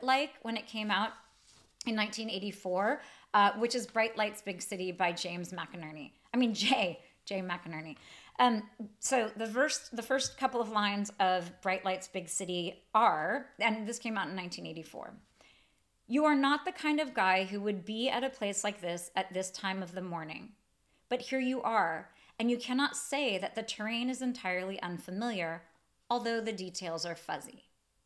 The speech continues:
So I like this better. I like this better in part because we know as a reader, again, readers have gotten pretty savvy about different narrative, uh,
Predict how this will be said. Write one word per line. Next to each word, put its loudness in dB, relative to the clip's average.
So 0
I 0
like -2
this -4
better. -2
I 2
like 2
this -4
better 2
in 0
part 0
because -2
we 0
know 4
as 0
a -4
reader, -2
again, 0
readers -4
have -10
gotten -4
pretty -6
savvy 0
about 0
different -8
narrative, -2
uh, 0